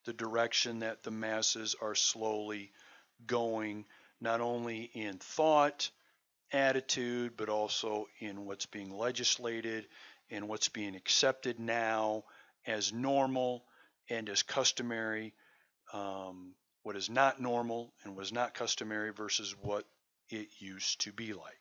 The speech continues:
And I'm talking mainly regarding work, the treatment of it, the attitude of it, and what, where, what it used to be and what it is now.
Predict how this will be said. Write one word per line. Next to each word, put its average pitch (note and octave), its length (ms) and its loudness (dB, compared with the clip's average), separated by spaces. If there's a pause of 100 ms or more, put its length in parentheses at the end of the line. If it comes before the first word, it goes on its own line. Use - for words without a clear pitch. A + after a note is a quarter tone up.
(1200)
And C#3 80 0
I'm D3 80 2
talking D#3 400 6
mainly A#2 360 -4
regarding G2 540 -6 (420)
work, A#2+ 440 -2 (380)
the G#2 60 -10
treatment B2+ 480 -4
of G#2 160 0
it, G#2+ 120 -6 (280)
the G#2+ 180 -6
attitude A2+ 460 0
of G2+ 160 2
it, G2+ 120 -2 (520)
and G#2+ 440 -4 (160)
what, A2 440 -4
where, G#2 240 -4 (100)
what G#2 160 -6
it G2+ 80 -10
used B2+ 320 0
to A#2+ 80 -6
be A2+ 300 -6
and G#2+ 160 -8
what G#2 160 -4
it F#2+ 120 -10
is F2+ 220 -10
now. - 80 -16